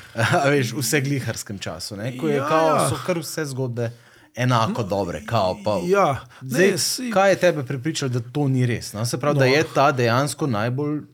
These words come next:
Speaker 2: M-,
Speaker 1: prava in resnična, no?
Speaker 2: meni kot bivšemu New Agerju seveda mi je zelo pomagal Janezov evangelij,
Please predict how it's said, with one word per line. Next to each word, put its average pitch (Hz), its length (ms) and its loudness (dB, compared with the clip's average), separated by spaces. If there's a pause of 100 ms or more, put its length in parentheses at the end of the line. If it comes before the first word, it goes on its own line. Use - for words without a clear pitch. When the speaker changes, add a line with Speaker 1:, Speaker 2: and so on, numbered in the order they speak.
(140)
Speaker 2:
M-, 151 220 -4
Speaker 1:
prava 107 380 0
in 127 140 -2
resnična, 120 480 -6
no? - 100 -8
Speaker 2:
meni 151 320 2
kot 175 160 2
bivšemu 180 400 0
New 180 180 2
Agerju 190 340 0
seveda 175 340 -2
mi 160 100 -2
je 147 80 -2
zelo 156 140 0
pomagal 147 400 0
Janezov 131 420 2
evangelij, 117 480 -4